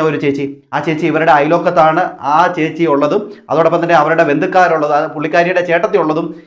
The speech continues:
ഇവരുടെ വീടിൻ്റെ തൊട്ടടുത്താണ്. അതുകൊണ്ട് ഈ ഷൈനിയെ നേരിട്ട് അറിയാവുന്നതും ഷൈനി ഇവരുടെ മുമ്പിൽ വന്ന് പൊട്ടിക്കരഞ്ഞതുമൊക്കെ ഇവരുടെ മുമ്പിലാണ്. അതുകൊണ്ട് ഇവർ പറയുന്ന കാര്യം ഒന്ന് കേട്ടു നോക്കാം. അപ്പോൾ ആലിസ് അമ്മ അവിടെ ഒന്ന് നിൽക്കുക.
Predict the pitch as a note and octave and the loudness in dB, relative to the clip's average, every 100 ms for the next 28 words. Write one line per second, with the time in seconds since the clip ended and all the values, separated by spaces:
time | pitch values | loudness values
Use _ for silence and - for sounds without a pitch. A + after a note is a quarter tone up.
0 | - C3 D3+ D#3 C#3+ C#3+ C3+ C3 D3 - | -10 -4 0 0 0 0 0 0 -2 0
1 | A2 E2+ - _ - C#3 D#3 E3 D#3 D#3 | -4 -4 -12 _ -6 -2 0 2 2 2
2 | F#3 E3 F3+ F3+ D#3+ F3 E3+ F3 F#3 - | 2 0 0 2 2 2 0 0 -4 -8
3 | - - D3 D#3+ G3 F3+ G3 F3+ F3 F3 | -20 -8 -2 2 2 2 2 0 0 2
4 | E3+ F3+ G3+ D3+ C#3+ - - D#3 F3 G3 | 2 0 -2 -6 -2 -2 0 0 0 0
5 | F3 D3 D#3+ D3 E3+ D#3 B2+ A2 F2+ E2 | 0 0 -2 0 2 2 0 -2 -2 -6
6 | _ _ _ C#3+ E3+ E3 E3+ C4+ A#3 E3 | _ _ _ -4 -2 0 0 0 2 0
7 | D#3+ D3+ D#3 D3 C#3 C#3+ C#3+ B2+ B2 - | 2 2 2 0 0 0 0 0 0 -2
8 | - - F#3 E3+ F#3 C4+ B3 F#3+ F#3 - | -10 -2 2 4 4 2 0 0 0 -2
9 | C#3 F3 F#3 F3 C3+ E3 | 0 0 0 0 -2 2